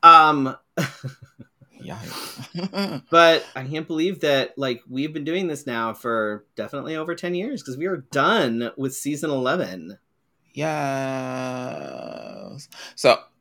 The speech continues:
Speaker 2: I am always sad, but I'm always a little bit relieved. A, I work ten-hour days in the summer.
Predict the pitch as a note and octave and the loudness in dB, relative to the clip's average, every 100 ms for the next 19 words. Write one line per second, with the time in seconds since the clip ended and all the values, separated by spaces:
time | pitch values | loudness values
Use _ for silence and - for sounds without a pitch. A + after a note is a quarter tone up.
0 | _ _ _ _ A#2+ B2+ D3 D3+ - A2+ | _ _ _ _ 4 6 6 4 2 -2
1 | E2+ A2 A2 G#2 - F#2+ F2+ G#2+ A#2 F#2+ | -2 0 0 -4 -4 0 2 0 -2 -4
2 | F#2+ F#2 G#2+ A2 F2+ F2 F2+ F2+ E2 A#1+ | -4 -6 -6 -6 -8 -6 -6 -6 -8 -8
3 | A1 G#1+ G1+ - - - _ _ _ _ | -12 -12 -14 -18 -20 -20 _ _ _ _
4 | _ _ _ - G#2+ D#2 G#1+ - _ _ | _ _ _ -4 0 0 -2 -10 _ _
5 | _ - _ - G#2+ A#2 B2 - G#2+ F#2 | _ -20 _ -8 -2 -2 -4 -6 -4 -4
6 | F2+ E2 D#2 - A1+ - G1+ G1+ - | -6 -6 -8 -10 -16 -16 -18 -20 -20